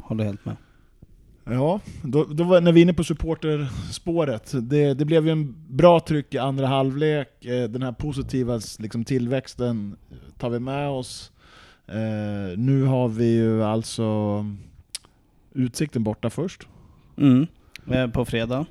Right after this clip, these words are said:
Speaker 2: Ja.
Speaker 1: Eh, finns buss om man vill boka sig.
Speaker 2: Får väl
Speaker 1: Eh.
Speaker 2: ändå säga att det är fan, det är lite jobbigt att ha Utsikten en fredagkväll borta,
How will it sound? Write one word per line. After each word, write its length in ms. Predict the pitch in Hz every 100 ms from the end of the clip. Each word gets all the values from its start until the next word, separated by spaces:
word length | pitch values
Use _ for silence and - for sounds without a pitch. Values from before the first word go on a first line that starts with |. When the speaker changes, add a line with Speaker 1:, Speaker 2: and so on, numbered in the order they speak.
| -
Speaker 2:
Ja. 260 | 92 110
Speaker 1:
Eh, 520 | 117 113 113 104 107 117
finns 340 | - 131 -
buss 440 | 107 139 - - -
om 360 | 120 117 113
man 160 | 113 113
vill 100 | 110
boka 260 | 104 -
sig. 200 | 107 127 - - - - - - -
Speaker 2:
Får 120 | -
väl 100 | 139
Speaker 1:
Eh. 80 | 147
Speaker 2:
ändå 140 | 143
säga 220 | 143 139
att 100 | 131
det 60 | 127
är 40 |
fan, 340 | 127 135 139 120
det 60 | 147
är 40 | 151
lite 420 | 160 151 - 143
jobbigt 520 | 131 127 117 131 -
att 100 | 107
ha 100 | 113
Utsikten 500 | 113 - 113 - 101
en 340 | 101 95 87
fredagkväll 760 | 90 120 110 107 - 110 90 71
borta, 460 | 82 90 - 82